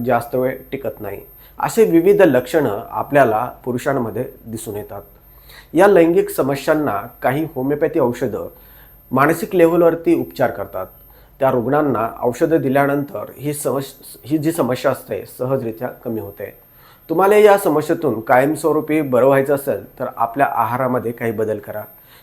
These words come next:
यामध्ये पालक, गाजर, अक्रोड, टरबूज, केळी, संत्री,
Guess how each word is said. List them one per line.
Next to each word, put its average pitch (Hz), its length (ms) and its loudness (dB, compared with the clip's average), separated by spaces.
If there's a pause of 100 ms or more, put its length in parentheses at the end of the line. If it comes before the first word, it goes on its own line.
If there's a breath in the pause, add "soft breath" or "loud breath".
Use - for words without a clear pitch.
यामध्ये 127 360 2
पालक, 117 400 2 (140)
गाजर, 104 340 0 (200)
अक्रोड, 123 440 -2 (320)
टरबूज, 131 460 0
केळी, 113 340 -4
संत्री, 110 560 -10